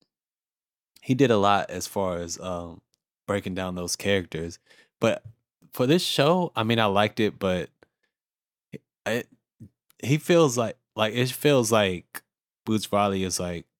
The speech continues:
"They're not gonna let me have another one, so I'm gonna just throw as much stuff into," <laughs> like, he's, like, at the cookout, right? Like, he's, like, the dude at the cookout who, like, probably not getting invited back. So he's like, "I'm gonna stuff my plate with as much as possible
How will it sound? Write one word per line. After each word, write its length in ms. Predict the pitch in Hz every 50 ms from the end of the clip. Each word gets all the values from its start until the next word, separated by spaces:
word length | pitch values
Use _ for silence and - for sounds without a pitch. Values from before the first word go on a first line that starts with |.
| _ -
"They're 120 | 104 101
not 280 | 101 101 98 98 95 90
gonna 120 | 90 90 90
let 140 | 87 85
me 100 | 80 85
have 200 | 87 85 85 80
another 320 | 80 80 82 80 76 76 80
one, 220 | 80 80 78 80 80
so 140 | - - 90
I'm 80 | 87
gonna 80 | 92 90
just 240 | 87 90 87 - _
throw 160 | - 80 82
as 180 | 82 80 82 -
much 200 | 87 87 90 92
stuff 300 | - - 101 92 - -
into," 760 | 95 95 87 - - 123 - - - - 170 160 - - - _ _
<laughs> 80 | _ -
like, 300 | 113 110 104 98 - _ - - - - - _ _
he's, 180 | - 139 135 123
like, 180 | 135 123 110 -
at 180 | - 104 95 85
the 80 | 98 92
cookout, 520 | - 113 113 107 - 117 117 113 113 98
right? 320 | 117 120 123 120 - -
Like, 200 | - 98 95 90
he's, 160 | 92 104 92 98
like, 160 | 101 98 90
the 80 | 90 87
dude 260 | 82 92 92 92 92
at 120 | 95 90 76
the 80 | - 87
cookout 560 | _ - 101 95 - 98 92 95 95 95 -
who, 140 | 95 92 90
like, 320 | 90 90 85 85 85 - _ _ _ - _ _ _ _ _ _ -
probably 280 | - 101 95 90 90 90
not 240 | 95 95 92 87
getting 200 | 87 95 92 85
invited 460 | 82 82 82 90 87 87 85 85 78 67
back. 280 | 90 90 95 92 - -
So 160 | - - 78
he's 120 | 82 82 80
like, 140 | 78 76
"I'm 60 | - 92
gonna 80 | 90 85
stuff 280 | - - 90 87 85 _ _
my 160 | - 85 85
plate 220 | _ - 87 78 73
with 100 | 82 80
as 120 | 76 80
much 220 | 85 82 78 80 -
as 100 | 80 80
possible 540 | - - 90 92 92 - - - 95 92 -